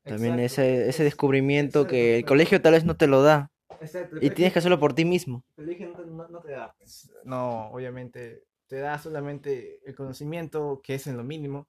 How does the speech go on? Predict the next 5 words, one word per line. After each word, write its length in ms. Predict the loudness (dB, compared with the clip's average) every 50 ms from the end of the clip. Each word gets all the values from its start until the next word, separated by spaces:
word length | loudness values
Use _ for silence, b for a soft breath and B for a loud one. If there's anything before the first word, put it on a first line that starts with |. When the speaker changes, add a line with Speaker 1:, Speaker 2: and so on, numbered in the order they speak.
| b b b b b b b b b b b _ _ _ _ _ _ _ _
Speaker 2:
pero 640 | -8 -6 -6 -4 -4 -4 -4 -6 -6 -8 -10 -12
más 320 | -14 -12 -8 -8 -6 -6 -2
allá 160 | 0 0 0
de 180 | 0 0 -2 -4
eso, 320 | -6 -8 -12 -16 -18 -18